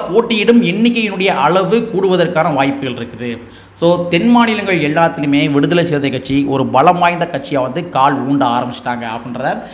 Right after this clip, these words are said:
இந்த காணொளி வாயிலா நம்ம பார்க்கலாம். இதுல மத்த மாநிலங்கள் எப்படின்னு தெரியல, ஆனா கர்நாடகாவை பத்தி நமக்கு ஒரு சில தரவுகள் எல்லாமே தெரியும்.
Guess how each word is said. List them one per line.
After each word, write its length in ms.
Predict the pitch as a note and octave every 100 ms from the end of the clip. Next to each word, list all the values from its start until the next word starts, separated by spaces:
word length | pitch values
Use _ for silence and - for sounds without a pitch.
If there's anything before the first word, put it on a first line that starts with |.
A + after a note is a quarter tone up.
| - -
இந்த 240 | D3+ C#3+
காணொளி 280 | C#3 D#3 D3+
வாயிலா 200 | C3 C3
நம்ம 180 | D#3 B2+
பார்க்கலாம். 600 | A2 - G#2 F2+ - - -
இதுல 380 | A3+ B3+ G#3 G#3
மத்த 180 | - D4
மாநிலங்கள் 480 | D4 D4+ D4 A#3+ A#3+
எப்படின்னு 140 | A#3+
தெரியல, 220 | A3 G3
ஆனா 320 | G3 G#3+ G#3+
கர்நாடகாவை 680 | G3+ F3 A#3 C4+ C4+ B3 A3+
பத்தி 180 | F3+ A3
நமக்கு 240 | G3+ E3
ஒரு 100 | D#3+
சில 200 | - D3
தரவுகள் 440 | C#3 C#3+ E3 D#3+ D3+
எல்லாமே 200 | C#3+ C#3
தெரியும். 280 | - G2+